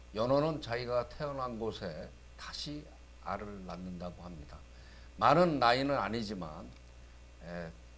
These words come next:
제가 태어난 이고장에서 앞으로 내가 무엇을 해야 할 일이 무엇인가, 내가 제일 잘하는 것이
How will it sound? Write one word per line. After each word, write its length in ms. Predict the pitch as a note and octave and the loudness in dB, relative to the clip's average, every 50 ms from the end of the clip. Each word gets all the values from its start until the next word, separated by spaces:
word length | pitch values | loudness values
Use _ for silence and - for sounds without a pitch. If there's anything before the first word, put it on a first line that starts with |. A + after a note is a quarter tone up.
| - - | -16 -14
제가 380 | - - A2 B2 C3 D3+ D3 C#3 | -8 -2 0 6 8 8 8 8
태어난 400 | - - D3+ D3+ D3 D3 C#3+ C3 | 6 2 2 2 2 2 2 0
이고장에서 920 | A#2+ C3 D3+ D3 D#3+ D#3 D3+ D3+ C#3 B2 G#2+ F#2+ - - F2 F2+ - - - | 0 0 0 0 2 4 6 4 4 4 0 -4 -6 -6 -8 -8 -8 -8 -6
앞으로 480 | F2+ F#2+ - G2 G2 G2 G2 G2 F#2 E2+ - - - | -8 -8 -6 -6 -6 -6 -6 -6 -8 -12 -14 -10 0
내가 420 | F#2 A2+ C3 B2+ B2+ A2 E2 - - - - - - | 4 4 6 6 6 4 4 0 -6 -14 -18 -14 -8
무엇을 540 | - A2 C3 D3+ D#3+ D#3 D#3 - F3 E3 D#3 - - - - - - - - - - - - - - | -4 -2 0 2 2 0 0 0 -2 -4 -4 -8 -12 -16 -18 -18 -20 -20 -20 -20 -20 -20 -14 -8 -4
해야 240 | C3 C3 B2+ B2 | -2 0 2 2
할 360 | A2 A2 B2 B2+ B2 A2+ G#2 G#2 | 2 0 -2 -4 -4 -6 -6 -6
일이 260 | A2+ B2 C3 D3+ D3 | -4 -4 -4 -4 -6
무엇인가, 680 | A2 F#2+ G#2 C3+ E3+ F3 - - B2+ G#2+ F2+ D#2+ C#2 - - - - - - - - - - - | -6 -4 0 2 2 2 2 0 -4 -6 -6 -8 -10 -10 -14 -18 -18 -18 -18 -18 -18 -18 -12 -2
내가 320 | - G2+ A2+ A#2 C3 B2 - | 0 2 4 6 6 4 4
제일 320 | - A#2+ B2 C3+ C3 A#2+ | 2 -2 -2 -2 -4 -4
잘하는 480 | - - G2 G2+ A#2+ C3+ D3 D#3+ D#3 D3+ | -6 -10 -6 -2 -2 0 0 0 0 0
것이 320 | D3 D3 - D#3 D#3+ | -2 -2 -2 -4 -8